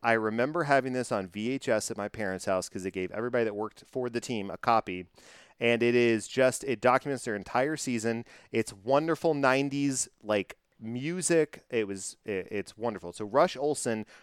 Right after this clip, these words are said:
who was the play-by-play announcer for the Fort Worth Fire on their local feed,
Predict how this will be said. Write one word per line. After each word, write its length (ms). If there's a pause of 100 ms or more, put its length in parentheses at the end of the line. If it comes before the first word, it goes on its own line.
who 120
was 200
the 60
play-by-play 580
announcer 360
for 120
the 60
Fort 160
Worth 120
Fire 460 (360)
on 240
their 200
local 500
feed, 500